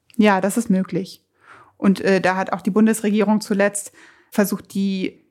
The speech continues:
die Regularien für Iraner, ähm, noch weiter zu lockern, um eben das Asylverfahren für Menschen, die aus diesem System fliehen, zu erleichtern.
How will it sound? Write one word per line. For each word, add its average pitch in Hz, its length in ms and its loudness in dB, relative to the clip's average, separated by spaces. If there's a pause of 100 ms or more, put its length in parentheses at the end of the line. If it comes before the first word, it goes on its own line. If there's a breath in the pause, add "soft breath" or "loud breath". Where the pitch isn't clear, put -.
(220)
die 208 80 2
Regularien 214 760 2
für 196 100 -10
Iraner, 196 640 0
ähm, 190 560 2 (460)
noch 196 160 2
weiter 185 220 -2
zu - 140 -8
lockern, 165 400 0
um 170 180 -2
eben 170 260 -2
das - 280 -6 (200 soft breath)
Asylverfahren 180 880 0 (280 loud breath)
für - 160 0
Menschen, 180 340 2
die 170 120 2
aus 175 100 -2
diesem 185 220 -2
System 175 340 -2
fliehen, 180 240 -2
zu - 100 -4
erleichtern. 180 720 -6